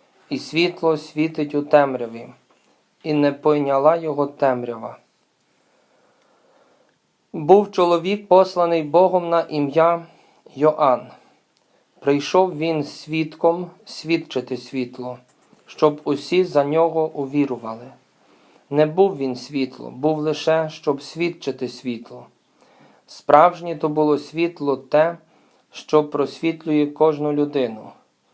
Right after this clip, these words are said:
Воно прийшло у цей світ. Було у світі, і світ ним виник, і світ не впізнав його.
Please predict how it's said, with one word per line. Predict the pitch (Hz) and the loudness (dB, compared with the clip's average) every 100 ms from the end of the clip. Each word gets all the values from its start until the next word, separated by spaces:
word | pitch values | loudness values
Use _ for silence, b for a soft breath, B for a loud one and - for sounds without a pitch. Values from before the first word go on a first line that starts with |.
| b b b _ | b b b _
Воно | 131 147 160 | -2 2 2
прийшло | 147 151 147 151 156 151 - | 0 -4 -4 2 2 2 -2
у | 135 | -8
цей | - 135 127 | -2 -2 -2
світ. | - 143 127 120 - - _ _ _ b b b b b - | -10 -10 -8 -10 -18 -20 _ _ _ b b b b b -2
Було | 135 160 180 | 2 4 2
у | 165 | 0
світі, | 147 - 160 180 180 185 190 185 _ _ | -8 -4 -2 -2 -4 -4 -4 -8 _ _
і | 151 | -10
світ | - - 165 160 | -8 -6 -6 -2
ним | 151 151 | -2 -2
виник, | 143 147 120 113 - - _ _ _ _ _ | 0 0 0 -8 -18 -20 _ _ _ _ _
і | 151 | -8
світ | 139 - 143 151 147 | -8 -6 -2 -2 -4
не | 143 143 135 | -2 0 -2
впізнав | - - 139 143 143 139 117 | -4 -6 -6 0 2 2 -4
його. | 120 117 117 | -10 -10 -12